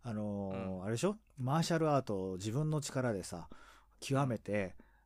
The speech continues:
Speaker 2: うん。
Speaker 1: あの、格闘家であ-、あって、さらに自分で法律違反をしてヒーロー活動をしているわけであって、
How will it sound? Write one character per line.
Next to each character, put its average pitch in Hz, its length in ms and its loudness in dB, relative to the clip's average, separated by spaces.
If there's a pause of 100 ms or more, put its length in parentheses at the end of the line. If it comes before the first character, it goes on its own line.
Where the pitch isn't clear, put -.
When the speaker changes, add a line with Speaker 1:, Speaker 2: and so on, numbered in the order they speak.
(100)
Speaker 2:
う 104 40 -8
ん。 - 20 -2
Speaker 1:
あ 101 40 -2
の、 98 80 -4
格 - 260 -8
闘 180 160 4
家 165 180 0
で 156 160 4
あ-、 147 120 2 (120)
あ 139 80 -2
っ - 60 -4 (140)
て、 101 260 2
さ 190 140 -2
ら 180 80 2
に 131 220 0
自 98 180 -4
分 156 160 0
で 156 60 2
法 185 300 2
律 202 240 2
違 190 60 2
反 170 220 2
を 131 60 0
し - 100 -6
て 180 380 2 (180)
ヒ 139 220 2
ー 135 60 8
ロ 131 100 8
ー 123 40 2
活 123 220 0
動 98 120 -6
を 90 60 -10
し - 120 -6
て 113 80 0
い 101 80 2
る 95 80 -4
わ 95 100 -4
け 92 120 -6
で 85 80 -8
あ 82 40 -8
っ 82 60 -12 (120)
て、 98 240 -2